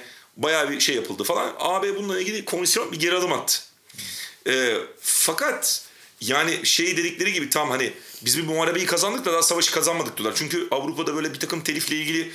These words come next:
garip uygulamalar var. Yani onu önümüzdeki bazı yetersiz bakiye şeylerini alırız. Mesela hakların geri dönmesiyle ilgili falan bazı ülkelerde mesela çalışmalar var. Yani şimdi sen mesela yazarsın, gitmişsin kitap haklarını A yayın evine satmışsın.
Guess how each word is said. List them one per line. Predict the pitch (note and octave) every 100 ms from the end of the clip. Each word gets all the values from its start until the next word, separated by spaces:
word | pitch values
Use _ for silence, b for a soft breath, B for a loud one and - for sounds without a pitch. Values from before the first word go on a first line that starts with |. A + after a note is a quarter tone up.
| B B -
garip | C3 F3
uygulamalar | D#3+ C#3+ D3+ D3+ D3+
var. | C3 G2
Yani | G#2+ A#2
onu | B2+ A#2+
önümüzdeki | B2+ B2+ B2 B2+ - - - - - -
bazı | A#2+ A#2+ B2
yetersiz | A#2+ A#2 A2+ A#2+ A#2 A#2+
bakiye | B2 C3
şeylerini | C3 B2 A#2+ A#2+
alırız. | B2 G#2 - B B B
Mesela | - A#2+
hakların | B2+ C#3+ C#3+
geri | B2+ C#3+
dönmesiyle | C#3+ C#3 - C#3
ilgili | C3 C#3
falan | C3+ C#3
bazı | C3+ C3+ C3
ülkelerde | B2+ A#2 C3 B2+
mesela | B2+ E3
çalışmalar | - C3+ A#2+ C3+ B2+
var. | G2 B B B
Yani | A2+
şimdi | C3+ C#3
sen | C#3+
mesela | C#3
yazarsın, | C3+ C#3+ D#3+ D3 D3 - - B B B B
gitmişsin | C3+ C#3 C#3+
kitap | C3+ E3 C#3+
haklarını | B2 A#2 D#3+ -
A | C#3+
yayın | D3+ B2+
evine | B2+ C#3
satmışsın. | E3 D3+ E3 - F2+